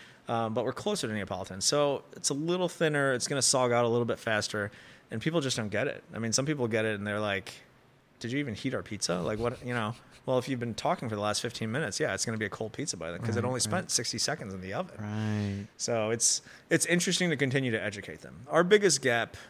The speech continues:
Speaker 1: was from the beginning that we didn't allow folks to make adjustments to their toppings. We didn't have a build your own pizza to start.
Speaker 2: Mm.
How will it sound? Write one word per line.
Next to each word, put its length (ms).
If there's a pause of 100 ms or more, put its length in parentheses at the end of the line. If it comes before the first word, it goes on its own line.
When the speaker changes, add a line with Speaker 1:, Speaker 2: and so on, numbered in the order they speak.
(160)
Speaker 1:
was 440
from 160
the 80
beginning 500
that 160
we 120
didn't 340
allow 380
folks 380
to 320 (360)
make 220
adjustments 600
to 80
their 120
toppings. 480
We 80
didn't 200
have 140
a 60
build 260
your 120
own 140
pizza 300
to 80
start. 240
Speaker 2:
Mm. 500